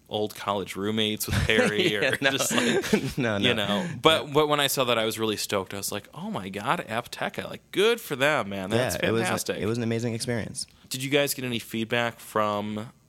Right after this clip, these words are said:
Speaker 1: Jane's Addiction, from Perry, from any of the members? Like, were you able to interact with them at all?
Speaker 2: I mean, it was more before the shows. Like, they were
Speaker 1: Okay.
Speaker 2: like, "Hey, you the Chicago band. Like, you know, we checked out your stuff. It's really good." <laughs> Um,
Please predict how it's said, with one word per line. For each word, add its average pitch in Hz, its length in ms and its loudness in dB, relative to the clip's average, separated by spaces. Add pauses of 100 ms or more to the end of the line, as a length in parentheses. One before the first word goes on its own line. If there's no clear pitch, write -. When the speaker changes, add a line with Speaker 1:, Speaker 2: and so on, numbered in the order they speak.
(220)
Speaker 1:
Jane's 104 320 -2
Addiction, 101 500 -4
from 95 160 -14
Perry, 95 460 -2
from 95 160 -8
any 95 120 -4
of 95 60 -4
the 92 60 -6
members? 95 360 -4
Like, 95 120 -8
were 98 100 -2
you 98 80 0
able 98 160 -2
to 98 100 -8
interact 95 340 -4
with 101 100 -8
them 98 120 -4
at 98 60 -4
all? 101 240 -2
Speaker 2:
I 127 40 2
mean, 151 120 2
it - 20 2
was 127 140 0
more 147 160 2
before 104 340 0
the 117 60 0
shows. 127 440 -2
Like, 104 240 0
they 107 80 2
were 107 40 2
Speaker 1:
Okay. 104 60 0
Speaker 2:
like, 101 140 -2
"Hey, 120 160 0
you 110 120 0
the 104 80 0
Chicago 101 400 -2
band. 87 360 -4
Like, 92 180 -8 (160)
you 95 80 -6
know, 92 160 -2
we 87 100 -6
checked - 240 -8
out - 60 -6
your 92 80 -8
stuff. - 280 -10
It's - 120 -6
really 98 160 -6
good." 170 200 -8 (200)
<laughs> 143 180 -2
Um, 98 200 -2